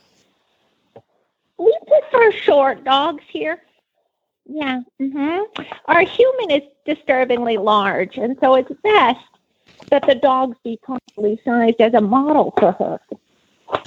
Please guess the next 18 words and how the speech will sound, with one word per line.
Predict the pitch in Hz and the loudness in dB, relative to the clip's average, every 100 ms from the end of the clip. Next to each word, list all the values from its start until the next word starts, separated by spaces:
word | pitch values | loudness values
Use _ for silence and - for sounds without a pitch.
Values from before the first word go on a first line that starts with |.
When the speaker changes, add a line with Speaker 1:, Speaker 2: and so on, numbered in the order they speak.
| - - - | -4 -6 -8
Speaker 2:
Oh, | 277 - - | -8 -2 -4
stop. | - - - - 605 - - - - - - - - - - - - - 175 - - 180 - _ - - _ _ _ _ _ _ - - - | -2 -8 -8 -10 -10 -8 -6 -4 -4 -2 -2 -2 -2 -4 -4 -6 -6 -4 -4 -4 -2 -2 -4 _ -10 -10 _ _ _ _ _ _ -20 -20 -12
She's | - 294 | -4 2
Speaker 1:
So | 294 | 4
that | 285 | 4
Speaker 2:
not | 370 | 2
Speaker 1:
she | 294 | -2
Speaker 2:
gonna | 247 | -2
Speaker 1:
feels | 202 254 - | 0 0 0
pretty | 214 226 208 | 0 2 2
Speaker 2:
shrink, | 226 | 2
Speaker 1:
big. | 170 | 2
Speaker 2:
Hedwig. | 127 - 113 107 - _ _ - - - _ | 0 -2 -8 -10 -12 _ _ -18 -18 -18 _
I | 147 | -10
mean, | 143 139 | -8 -6
she's | - 185 190 - | -6 -6 -6 -6
tall, | - 214 202 143 135 117 | 2 4 6 4 2 0
but, | 127 117 | 0 -2